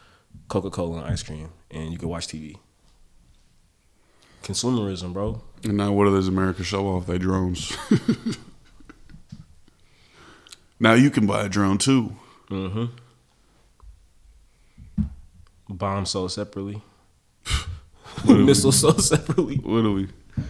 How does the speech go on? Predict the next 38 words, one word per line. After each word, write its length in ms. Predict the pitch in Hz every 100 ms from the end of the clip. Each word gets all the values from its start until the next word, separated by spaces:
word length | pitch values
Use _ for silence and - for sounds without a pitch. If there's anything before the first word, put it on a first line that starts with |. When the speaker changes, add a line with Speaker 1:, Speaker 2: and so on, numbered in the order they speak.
| - - _ - -
Speaker 2:
What 220 | - 110 107
are 80 |
we? 180 | 95 95 95 _ _ _ _ _ _ _ _ - -
Hella 200 | 104 95
Black. 380 | 95 107 98 - - - - - - - _ - _ _ -
Tap 280 | - 98 104
in 120 | 95
with 120 | 92
Patreon, 640 | 107 101 - 101 95 92 101 -
patreon 440 | 101 95 101 98
dot 180 | 95 92
com 300 | - 95 92
slash 280 | - 92 92
hella 180 | 95 92
black 300 | 90 90 -
pod. 380 | 95 95 92 90 - - _ _ _ _ _ _ _ -
We 140 | 98
need 180 | 98 95
y'all 160 | 95 87
to 80 | 90
support, 480 | 95 - 104 101
you 80 | 95
feel 160 | 92 95
me? 140 | 92
So 340 | 90 92 95 -
tap 220 | - 104 101
in 80 |
with 100 | 95
our 80 | 98
Patreon. 600 | 95 98 - 98 92 92 104 - - - - - - -
We've 180 | 98
been 300 | 95 87 87
giving 240 | - 92 92
y'all 240 | 90 -
episode 400 | 92 - - 92
week 240 | 101 101 -
after 240 | 98 -
week. 400 | 101 107 101 -